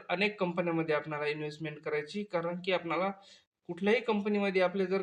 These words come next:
एक दोन कंपनी जरी आपल्याला चार पाच कंपन्या जरी खाली पडल्या, तरी बाकीच्या कंपन्या चांगल्या पद्धतीने आपल्याला रिटर्न देऊन जातील. तर त्यासाठी आपल्याला छोट्या कंपनीकडे येणं गरजेचं आहे. बघा, आजही मी तुमच्यासमोर काही स्टॉक मांडण्याचा प्रयत्न करतोय.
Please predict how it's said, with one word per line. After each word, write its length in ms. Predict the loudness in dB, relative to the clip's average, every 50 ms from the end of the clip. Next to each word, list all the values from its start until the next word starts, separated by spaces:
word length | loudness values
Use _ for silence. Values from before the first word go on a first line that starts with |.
| -2 -4 -4
एक 220 | -2 -2 0 2
दोन 160 | 2 2 2 2
कंपनी 380 | 0 -2 -2 -2 -2 -2 0
जरी 200 | 0 0 2 4
आपल्याला 300 | 2 2 2 2 2 2
चार 180 | 2 2 0 0
पाच 280 | 0 0 -2 -2 -2
कंपन्या 340 | -6 -8 -6 -4 -2 -2 0
जरी 180 | 2 2 0 0 -2
खाली 220 | -4 -2 0 0
पडल्या, 380 | 2 4 4 4 4 2 0 0 -2 -8 -18 -20 _ _ 0
तरी 100 | 0 4
बाकीच्या 420 | 4 4 2 2 0 2 2 2
कंपन्या 420 | 2 0 0 0 0 0 -2 -2 -2
चांगल्या 280 | -2 -2 -2 -2 0
पद्धतीने 280 | 0 0 0 0 -4 -4
आपल्याला 240 | -2 -2 -2 -2 -2
रिटर्न 260 | -2 -4 -4 -4 -2
देऊन 280 | -2 -2 -2 -2 0
जातील. 360 | 0 0 0 0 -2 -4 -6 -6 -10 _ _ _ _ _ _ _ _ -12
तर 80 | -10 -2
त्यासाठी 420 | 2 2 2 2 0 0 0 0
आपल्याला 320 | 0 0 0 -4 -4 -4
छोट्या 240 | -6 -4 -2 -2 0
कंपनीकडे 580 | 0 -2 -4 -4 -6 -8 -8 -6 -6 -4 -2 -2
येणं 180 | -2 -4 -4 -4 -4
गरजेचं 380 | -4 -4 -4 -8 -10 -10 -8
आहे. 60 | -4
बघा, 260 | -4 0 0 0 0 -2 -4 -12 _ _ _ _ _ _ _ _ _ _ _ _ _ _ _ _ _ _ _ _ _ _
आजही 280 | -2 -2 2 4 4 4
मी 100 | 4 2
तुमच्यासमोर 600 | -2 -2 -2 -2 -2 -2 -2 0 2 2 2 2 2 -2 -4 0
काही 160 | 2 2 2 2
स्टॉक 280 | 0 0 0 0 0
मांडण्याचा 360 | -4 -4 -2 -2 0 0 0
प्रयत्न 340 | -2 -2 -4 -4 -4 -4 -4
करतोय. 260 | -4 -4 -2 -2 -4